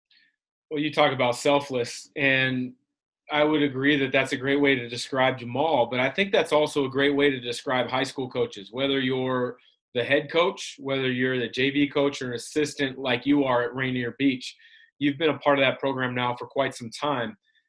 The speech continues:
Um, and I know you have pride for Rainier Beach,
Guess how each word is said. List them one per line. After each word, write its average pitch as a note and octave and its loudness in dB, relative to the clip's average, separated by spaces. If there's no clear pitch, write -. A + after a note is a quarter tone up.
Um, A#2 -2
and C#3 2
I C#3 4
know D3 4
you E3+ 4
have D#3 2
pride G#3+ 2
for C#3+ 0
Rainier C3+ 0
Beach, C3 -4